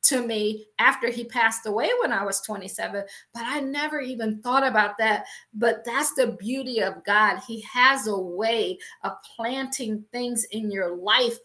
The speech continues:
along the way, which you think are things that, that are meant to harm you and hurt you, but it's things that meant to help get you to where he needs you to be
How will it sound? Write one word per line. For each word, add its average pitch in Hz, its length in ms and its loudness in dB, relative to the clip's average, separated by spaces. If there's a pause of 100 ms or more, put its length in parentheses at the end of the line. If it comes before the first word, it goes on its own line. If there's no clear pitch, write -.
(200)
along 226 360 2
the 208 100 -2
way, 247 220 4
which 214 300 0
you 311 360 6
think 233 300 0 (220)
are 220 240 2
things 254 360 0
that, 220 320 2 (540)
that 240 180 6
are 226 140 4
meant 262 280 0
to 262 100 2
harm 302 440 2
you 240 160 0
and 208 140 -4
hurt 427 340 -2
you, 240 160 -6
but 233 140 2
it's 220 160 2
things 285 340 -4
that 226 180 -2
meant 277 220 -4 (320)
to 214 120 2
help 262 440 2 (220)
get 285 320 -4
you 262 240 -4
to 220 180 2
where 247 340 4
he 254 300 -2
needs 320 440 4
you 233 140 -2
to 190 100 -2
be 196 400 -4